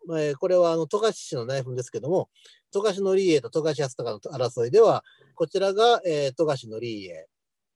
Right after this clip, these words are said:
こちらが富樫康隆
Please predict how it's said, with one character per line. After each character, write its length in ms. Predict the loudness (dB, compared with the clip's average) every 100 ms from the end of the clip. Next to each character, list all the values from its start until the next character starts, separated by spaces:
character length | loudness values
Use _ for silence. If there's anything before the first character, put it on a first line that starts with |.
| _ _ _ _ _ _ _ _ _
こ 80 | -2
ち 100 | 4
ら 140 | 6
が 160 | 6 4
富 180 | 4 2
樫 140 | 2
康 220 | -2 -4
隆 400 | -8 -6 -6 -6